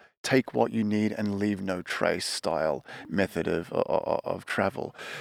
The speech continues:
So my goal is, is to, to build awareness around this type of travel,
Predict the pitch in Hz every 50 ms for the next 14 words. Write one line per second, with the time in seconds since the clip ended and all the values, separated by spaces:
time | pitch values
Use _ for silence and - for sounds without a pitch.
0 | - - - - 135 135 - - - 135 139 131 - 196 214 196 175 165 143 -
1 | - 120 113 - - - 113 110 - - 113 110 - 139 147 165 170 - - 117
2 | 117 117 113 113 113 113 107 - 110 101 104 101 101 95 101 95 - - - 104
3 | 98 - - 92 - - - - 101 98 98 104 101 107